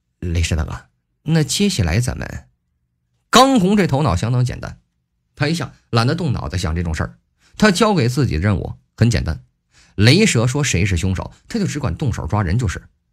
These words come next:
先不要着急，等我再看看。雷蛇这一次那探查得非常仔细，返回飞船上面再拿下一个仪器，探测一会儿之后说道：“这些人里面马龙先死，这两个星系贵族后死，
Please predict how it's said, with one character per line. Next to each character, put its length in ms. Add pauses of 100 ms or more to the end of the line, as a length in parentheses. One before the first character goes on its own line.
(1200)
先 240
不 80
要 40
着 160
急， 200 (400)
等 120
我 60
再 140
看 180
看。 100 (1000)
雷 120
蛇 160
这 100
一 100
次 160 (340)
那 160
探 300
查 100
得 80
非 140
常 120
仔 140
细， 220 (380)
返 280
回 100
飞 160
船 140
上 140
面 160 (160)
再 140
拿 140
下 120
一 40
个 80
仪 200
器， 240 (360)
探 200
测 100
一 60
会 100
儿 40
之 100
后 120
说 180
道： 140 (1800)
“这 160
些 140
人 180
里 100
面 180
马 200
龙 160
先 240
死， 160 (440)
这 160
两 140
个 100
星 240
系 160
贵 200
族 120
后 240
死， 280